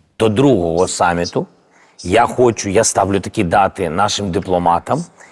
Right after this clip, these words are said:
і просив про це міжнародних наших партнерів, щоб ми до листопада місяця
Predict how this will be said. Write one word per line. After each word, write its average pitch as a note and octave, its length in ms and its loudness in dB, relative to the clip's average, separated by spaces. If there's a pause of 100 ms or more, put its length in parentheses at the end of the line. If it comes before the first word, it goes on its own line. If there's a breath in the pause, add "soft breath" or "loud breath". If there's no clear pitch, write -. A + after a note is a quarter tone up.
і C3 100 2
просив B2 440 0
про F#2+ 180 -2
це - 160 0
міжнародних G2 640 0
наших G2 340 0
партнерів, A2 600 -2
щоб A2+ 180 -2
ми G#2+ 220 2 (280 loud breath)
до G#2+ 240 2
листопада G#2 640 2
місяця D#2+ 500 -6